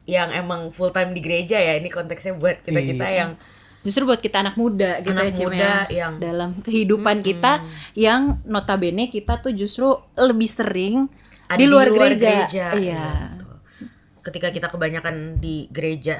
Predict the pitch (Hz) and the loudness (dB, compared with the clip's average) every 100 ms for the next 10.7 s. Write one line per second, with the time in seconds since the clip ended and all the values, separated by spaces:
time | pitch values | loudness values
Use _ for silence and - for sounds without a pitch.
0 | 135 165 160 147 151 147 151 147 143 147 | -8 -8 -8 -6 -8 -8 -10 -10 -8 -10
1 | 135 - 156 151 - 151 147 143 135 120 | -10 -10 -10 -10 -10 -10 -8 -8 -10 -12
2 | 139 - 143 139 - - _ _ _ _ | -16 -12 -10 -10 -12 -20 _ _ _ _
3 | - 156 - - _ - 170 165 180 170 | -12 -10 -12 -14 _ -8 -6 -4 -2 -2
4 | 156 - - 156 - 165 151 147 - 151 | -4 -12 -12 -12 -6 -6 -6 -8 -10 -10
5 | 143 135 143 139 165 196 196 170 160 156 | -10 -12 -12 -8 -4 -4 -4 -6 -6 -8
6 | 143 139 - 170 143 143 151 135 131 147 | -12 -8 -8 -8 -10 -12 -10 -12 -12 -10
7 | 147 139 135 135 131 135 220 - _ _ | -10 -8 -8 -10 -10 -10 -10 -14 _ _
8 | - - - _ - 175 151 - 165 160 | -16 -16 -18 _ -4 -2 -2 -4 -8 -8
9 | 156 160 160 156 151 156 151 233 240 202 | -4 -4 -4 -6 -4 -6 -8 -8 -8 -8
10 | - 170 165 165 160 151 151 | -6 -6 -6 -6 -6 -6 -10